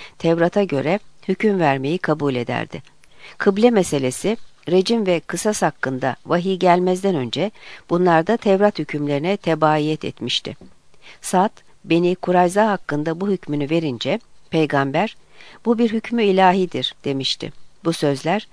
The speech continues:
Tevrat'ın hükmüne aitti. Beni Kurayza da bu hükmün Tevrat'a uygun olduğunu teslim etmiş, ölümü metanetle karşılamıştı. Huyey bin Ahtab,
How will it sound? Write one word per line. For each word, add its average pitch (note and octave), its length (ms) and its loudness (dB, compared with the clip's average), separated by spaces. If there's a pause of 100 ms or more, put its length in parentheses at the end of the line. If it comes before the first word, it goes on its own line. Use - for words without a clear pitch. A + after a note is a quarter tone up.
(120)
Tevrat'ın E3+ 460 0
hükmüne F3 420 -2
aitti. C3 480 -8 (440)
Beni E3+ 260 0
Kurayza D#3+ 640 0
da G3 240 -2
bu G3 80 -2
hükmün F#3+ 400 -2 (180)
Tevrat'a F3 440 0
uygun F3+ 280 0
olduğunu C3+ 420 -2
teslim F3+ 400 -4
etmiş, E3 420 -8 (280)
ölümü F3+ 340 2
metanetle F#3 680 0
karşılamıştı. C3 840 -8 (1400)
Huyey B3+ 360 4
bin A#3 140 -2
Ahtab, - 680 -2